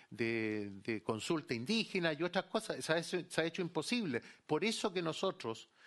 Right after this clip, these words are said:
en señal de, de, de, de corrección, sería re fácil hoy día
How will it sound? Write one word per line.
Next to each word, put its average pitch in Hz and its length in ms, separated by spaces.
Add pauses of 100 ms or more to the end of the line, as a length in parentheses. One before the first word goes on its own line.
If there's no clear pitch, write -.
(220)
en 123 140
señal 139 440
de, 135 220
de, 113 220
de, 107 200
de 101 140
corrección, 135 720 (440)
sería 170 340
re 139 100
fácil 185 480
hoy 175 120
día 196 380